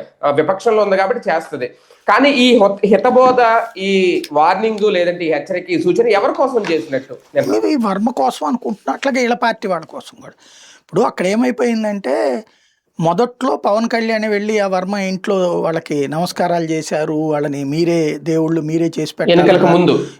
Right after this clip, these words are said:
Speaker 2: ఎన్నికలకు
Speaker 1: Hmm.
Speaker 2: ముందు అదంతా అయిపోయింది.
Speaker 1: అవును,
Speaker 2: "నేను
Speaker 1: అవును.
Speaker 2: మిమ్మల్ని చూసుకుంటా, నాది బాధ్యత, నే-, నా ప్రాణం
Speaker 1: Hmm.
Speaker 2: మీరు", ఇదంతా చెప్పుకొచ్చారు.
Speaker 1: అవును.
Speaker 2: ఎన్నికలు
Speaker 1: అవును.
Speaker 2: అయిపోయినప్పటి నుంచి నాగబాబు మాట్లాడిన మాటలు ఒక ఎత్తు,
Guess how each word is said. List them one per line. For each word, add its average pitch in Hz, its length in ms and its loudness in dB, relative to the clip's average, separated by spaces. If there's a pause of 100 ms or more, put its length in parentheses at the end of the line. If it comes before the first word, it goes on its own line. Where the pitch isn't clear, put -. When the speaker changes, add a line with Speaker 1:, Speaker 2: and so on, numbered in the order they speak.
Speaker 2:
ఎన్నికలకు 175 400 0
Speaker 1:
Hmm. 131 80 4
Speaker 2:
ముందు 175 140 0
అదంతా 175 340 -2
అయిపోయింది. 139 420 -6
Speaker 1:
అవును, - 440 2
Speaker 2:
"నేను 185 160 2
Speaker 1:
అవును. 180 140 4
Speaker 2:
మిమ్మల్ని 175 240 0
చూసుకుంటా, 170 540 -2
నాది 165 400 -2
బాధ్యత, 160 500 -4
నే-, 151 380 -6
నా 143 160 -8
ప్రాణం 156 400 0
Speaker 1:
Hmm. 135 100 0
Speaker 2:
మీరు", 151 460 -4
ఇదంతా 160 320 -4
చెప్పుకొచ్చారు. 143 480 2
Speaker 1:
అవును. - 200 -8 (560)
Speaker 2:
ఎన్నికలు 240 300 4
Speaker 1:
అవును. 269 100 0
Speaker 2:
అయిపోయినప్పటి 240 800 -2
నుంచి 277 420 -4
నాగబాబు 214 560 -2
మాట్లాడిన 214 480 -4
మాటలు 190 460 -4
ఒక - 180 -4
ఎత్తు, - 360 -6